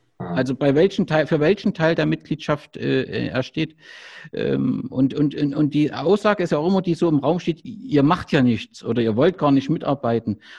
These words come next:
Speaker 2: Und du bestätigst das ja gerade und eigentlich meinen schlimmsten Verdacht,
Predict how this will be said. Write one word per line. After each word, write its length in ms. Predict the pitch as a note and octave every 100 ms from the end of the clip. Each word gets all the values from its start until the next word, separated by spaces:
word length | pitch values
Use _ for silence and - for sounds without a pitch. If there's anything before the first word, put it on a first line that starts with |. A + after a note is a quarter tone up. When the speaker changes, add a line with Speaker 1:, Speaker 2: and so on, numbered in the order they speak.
| -
Speaker 2:
Und 260 | G#2 - -
du 380 | A2+ A2 C#3+ D#3+
bestätigst 580 | C3+ - A2 B2 - D#3
das 140 | D3+
ja 120 | D#3
gerade 380 | C#3 C3+ D#3+ D#3+
und 200 | C3+ -
eigentlich 300 | A#2 C#3 C#3
meinen 160 | C3 B2
schlimmsten 480 | C#3 F#3 - -
Verdacht, 480 | C#3+ B2 B2 D#3+ -